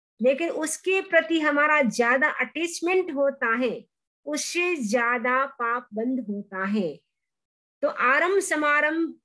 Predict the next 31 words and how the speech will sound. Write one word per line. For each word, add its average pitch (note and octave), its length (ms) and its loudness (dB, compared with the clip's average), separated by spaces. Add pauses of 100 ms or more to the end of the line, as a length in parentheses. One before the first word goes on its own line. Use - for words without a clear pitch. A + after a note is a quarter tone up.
(120)
यानी D4+ 400 0
जिसमें C#4+ 400 -8
हिंसा C4 560 0
ज्यादा C4 420 -2 (180)
होती A#3+ 380 -8
हो, C#4 300 -2 (280)
वैसा C#4+ 460 2
business C4+ 600 -2
करने A#3+ 420 0
से, A3 320 -4 (320)
suppose C#4+ 420 -2
आपने B3+ 500 0
नॉनवेज C4+ 560 2
का C4 180 -4
बिज-, A#3+ 380 -2
business B3 440 -2
किया A#3+ 360 -4
तो A3+ 100 -12
उसमें B3+ 400 0
भी C4 140 -2
ज्यादा B3 300 -2
हिंसा B3+ 360 -4
होती A#3+ 500 -2
है, B3+ 100 -6 (380)
या C4+ 260 4 (400)
जंगल D4 440 0
काटने C#4+ 520 -4
का C#4+ 160 -2
जो C4+ 160 0
business B3+ 580 -2
है, A#3+ 360 -2